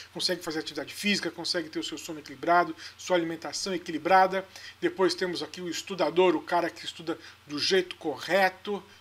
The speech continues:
né, em condições ótimas de estudo, com silêncio, numa posição ergonômica, é, numa, com uma ergonomia que respeita o seu, o seu corpo, tá bom? E aí você vai ter a sua aprendizagem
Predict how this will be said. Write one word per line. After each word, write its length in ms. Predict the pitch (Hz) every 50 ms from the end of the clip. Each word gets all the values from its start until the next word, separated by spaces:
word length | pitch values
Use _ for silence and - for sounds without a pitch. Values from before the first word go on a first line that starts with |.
| _ -
né, 140 | - 165 170
em 80 | 165 156
condições 760 | - 165 160 151 151 151 - - 180 165 156 139 - - 147
ótimas 440 | 180 185 175 175 - 160 151 127
de 120 | - - 131
estudo, 560 | - - - - - 185 190 185 180 - 151 - - -
com 80 | - 160
silêncio, 800 | - - - 151 135 139 165 180 185 185 175 170 - - - 165 - - - - - -
numa 120 | 160 160 160
posição 480 | - - 160 - - - - 180 170
ergonômica, 680 | 160 151 156 156 151 151 156 151 147 143 - - 143 135 - - - - - - -
é, 160 | 151 147 147
numa, 220 | 156 156 160 151 143
com 160 | - - 180
uma 100 | 175 170
ergonomia 500 | 160 151 165 160 156 151 151 156 156 147
que 140 | 156 - -
respeita 680 | 135 127 - - - - 185 170 165 160 - 165 147 - - - - _ -
o 140 | 156 151 143
seu, 320 | - - - 165 151 143
o 60 | 135 120
seu 220 | - - 135 123 - - _
corpo, 640 | - 202 196 196 190 175 165 - - 185 180 175 170 - - - _ _ _
tá 80 | - 120
bom? 260 | 147 175 202 208 - - - - - - -
E 60 | 196
aí 100 | 196 185
você 240 | 180 175 - - 175
vai 140 | 175 165 156
ter 140 | - 175
a 80 | 151 143
sua 340 | - - - - 214 220 196
aprendizagem 800 | 185 - 180 160 156 147 147 156 175 170 170 165 156 160 170 165